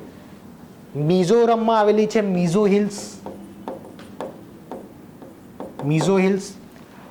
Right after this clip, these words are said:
અ, ત્યારબાદ ત્રિપુરામાં આવેલી છે ત્રિપુરા હિલ્સ. બરાબર? નીચે આવેલી છે ત્રિપુરા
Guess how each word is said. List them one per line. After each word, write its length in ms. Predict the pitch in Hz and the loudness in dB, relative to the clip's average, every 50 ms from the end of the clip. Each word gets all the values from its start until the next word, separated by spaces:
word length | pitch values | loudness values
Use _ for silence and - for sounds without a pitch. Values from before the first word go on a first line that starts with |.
| - - - | -14 -6 -2
અ, 100 | 139 151 | -2 0
ત્યારબાદ 640 | 151 - 185 185 196 190 202 208 208 208 - - - | 2 2 4 4 4 4 2 2 2 0 -4 -4 0
ત્રિપુરામાં 600 | 185 190 190 - 214 214 214 208 208 208 208 202 | 0 0 2 2 2 4 4 4 2 2 2 2
આવેલી 260 | 185 180 180 185 185 | 2 2 2 2 2
છે 140 | 185 202 196 | 2 0 0
ત્રિપુરા 480 | 196 233 196 190 156 160 156 147 139 | 0 0 0 0 2 2 4 4 4
હિલ્સ. 380 | 123 123 127 120 113 - - - - - - | 2 0 -2 -4 -6 -10 -14 -18 -20 -8 -2
બરાબર? 340 | 120 127 147 170 196 190 147 - - - - - - - - | 0 2 2 4 2 2 0 -2 -6 -12 -16 -18 -16 -8 -6
નીચે 240 | 139 143 - 175 170 | -6 -4 0 2 2
આવેલી 280 | 156 143 143 143 139 | 2 2 0 -2 -2
છે 120 | 139 151 170 | -2 -4 -6
ત્રિપુરા 560 | - - 185 175 165 - 170 160 165 180 | -4 -2 0 0 0 2 2 0 0 0